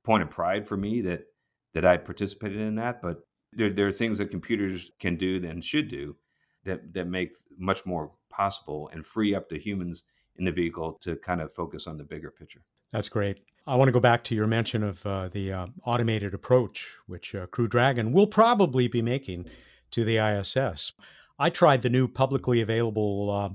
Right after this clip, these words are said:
Speaker 2: Crew Dragon I S S manual rendezvous app that simulates that, uh, that touch panel.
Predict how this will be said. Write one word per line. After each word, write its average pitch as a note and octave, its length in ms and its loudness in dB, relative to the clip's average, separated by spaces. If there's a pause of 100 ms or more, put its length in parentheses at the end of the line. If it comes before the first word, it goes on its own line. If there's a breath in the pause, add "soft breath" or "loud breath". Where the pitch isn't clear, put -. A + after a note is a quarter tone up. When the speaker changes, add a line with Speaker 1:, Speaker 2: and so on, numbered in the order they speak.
(280 soft breath)
Speaker 2:
Crew C#3 240 2
Dragon A#2 560 4
I A2+ 200 -2
S G#2+ 200 -2
S A2 240 -2
manual A2 800 0
rendezvous F#2+ 680 -6 (120)
app G2+ 300 -6
that - 220 -10
simulates B2+ 680 2
that, E2 240 -8 (100)
uh, E2 160 -10 (140)
that F2+ 200 -10
touch - 260 -8
panel. F#2+ 320 -6